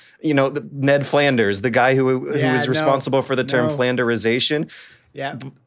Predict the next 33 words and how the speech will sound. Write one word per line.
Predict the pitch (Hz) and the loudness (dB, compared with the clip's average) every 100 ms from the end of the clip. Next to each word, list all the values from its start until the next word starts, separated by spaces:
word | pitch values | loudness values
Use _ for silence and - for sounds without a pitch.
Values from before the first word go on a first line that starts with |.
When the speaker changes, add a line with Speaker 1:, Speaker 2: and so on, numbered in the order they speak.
| _ | _
Speaker 1:
he's | - 185 | -2 -2
complicated. | - 175 190 220 - 156 113 104 | 2 2 2 0 0 0 2 2
He | 175 175 | 2 2
is | 170 | 2
a | 339 | 0
complicated, | - 170 160 160 180 - 180 175 165 160 156 - | 0 2 2 0 -2 0 0 2 2 0 0 -2
intriguing, | 156 139 139 - 151 139 156 175 151 160 156 143 151 147 | 0 0 0 -2 -4 -2 -2 -4 -2 -2 -2 -2 -4 -2
even | 165 160 165 | 0 2 2
as | 156 | 0
much | 147 156 165 | 2 0 0
as | 151 | 0
we | 147 | 2
know | 151 165 | 2 2
about | 185 139 127 | 2 4 2
him, | 135 135 135 139 - | 2 0 0 -6 -4
mysterious | 117 143 - - 147 180 151 135 135 | -2 0 -2 0 2 4 4 2 2
sort | 147 135 | 0 0
of | 120 | 0
man | 120 139 160 110 104 110 - | 0 0 2 2 0 -2 -10
who | - 147 131 | -2 0 2
is | 117 113 110 - | 2 2 -2 -8
wonderfully | - 110 127 175 143 - 110 101 95 | -10 -2 0 2 0 0 0 0 -2
driving | 92 98 107 113 107 101 95 | -6 -2 2 2 2 0 -2
this, | 95 101 92 - | -4 -4 -4 -8
this | - 90 | -10 -12
character | - 135 160 - 98 | -2 0 0 0 -2
exploration | 95 - 104 92 92 - 95 | -2 -6 -4 -2 -4 -6 -6
of | 90 87 | -6 -6
a, | 90 | -6
of | 90 101 | -4 -4
a | |
show | 98 120 135 | -2 -2 -2
here. | 107 80 71 | -2 -6 -8